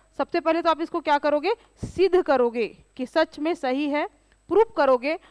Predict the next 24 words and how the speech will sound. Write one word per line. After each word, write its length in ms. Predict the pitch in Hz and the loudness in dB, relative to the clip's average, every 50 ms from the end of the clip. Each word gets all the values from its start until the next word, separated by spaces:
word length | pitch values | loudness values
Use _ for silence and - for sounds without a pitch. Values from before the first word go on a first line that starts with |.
| - _ - | -18 _ 0
और 160 | 214 247 269 | 0 0 0
उसको 200 | 277 - - 302 | 0 -4 -6 -4
क्या 140 | 247 277 269 | -2 -2 -2
कर 140 | - 294 294 | 0 -2 -4
पाओगे? 420 | - 294 302 311 302 381 427 339 - _ _ _ _ _ _ _ _ _ _ - | 0 2 0 2 2 2 0 0 -2 _ _ _ _ _ _ _ _ _ _ -10
प्रयोग। 320 | - - 190 113 101 _ - - - - - _ _ _ _ _ _ _ _ - - | -8 -8 -8 -10 -12 _ -20 -20 -20 -20 -20 _ _ _ _ _ _ _ _ -6 -4
आजकल 500 | 214 233 247 - - - 294 285 320 302 - - | -2 -2 -4 -4 -2 2 2 2 2 0 -2 -2
आगमन 340 | 233 233 233 269 277 277 | -2 -2 -2 -2 -4 -4
विधि 240 | 269 269 247 254 262 | -4 -6 -6 -6 -6
से 180 | - - 269 277 | -4 -2 -2 -2
मूर्त 300 | 254 254 285 330 320 - | -2 -2 -4 -4 -4 -4
से 60 | 311 | -4
अमूर्त 360 | 247 247 254 277 302 - - | -4 -4 -4 -4 -6 -4 -4
न 100 | 294 277 | -6 -6
पूछ 220 | 214 240 254 247 - | -4 -6 -8 -8 -6
के 100 | - 269 | -8 -8
पूछा 320 | - 247 240 - 254 233 | -8 -8 -8 -8 -6 -6
जाता, 240 | 220 214 208 - 240 | -6 -6 -6 -6 -8
आगमन 440 | - - 226 226 226 254 294 302 285 | -4 -4 -4 -4 -4 -2 -2 -2 -2
विधि 280 | 254 269 233 247 254 | -4 -8 -8 -8 -10
सिखाने 460 | 233 - 226 - - 240 226 226 220 | -10 -10 -12 -10 -6 -6 -6 -6 -6
के 180 | - - 269 349 - - - - - - | -6 -4 -4 -4 -4 -6 -12 -12 -10 -10
चरण 380 | - - 254 220 202 214 196 180 | -4 -2 -2 0 0 -2 -4 -6
बताइए। 380 | 151 160 - 127 107 - 147 | -10 -10 -14 -14 -16 -18 -20